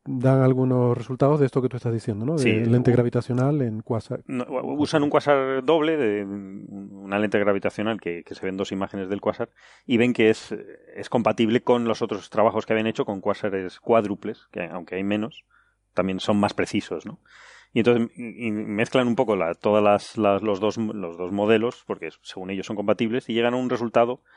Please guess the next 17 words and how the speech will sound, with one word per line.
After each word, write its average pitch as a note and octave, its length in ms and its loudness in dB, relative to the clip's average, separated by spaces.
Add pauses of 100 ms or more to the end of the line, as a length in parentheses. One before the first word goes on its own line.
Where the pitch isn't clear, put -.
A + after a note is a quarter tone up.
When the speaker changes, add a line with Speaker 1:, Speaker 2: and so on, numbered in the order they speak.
(180)
Speaker 2:
pues, - 140 -10
que - 100 -6
es F#2 120 -8
muy G2+ 160 -4
parecido G2+ 500 -2
al G#2 120 0
de F#2+ 60 0
las F2 140 -6
cefeidas G2 540 -4
o G#2+ 60 -6
el F#2 100 -8
de D#2+ 300 -14
las E2 120 -12
supernovas, F#2+ 540 0
¿no? A#2 100 -6
Que G#2+ 80 -6
es - 220 -12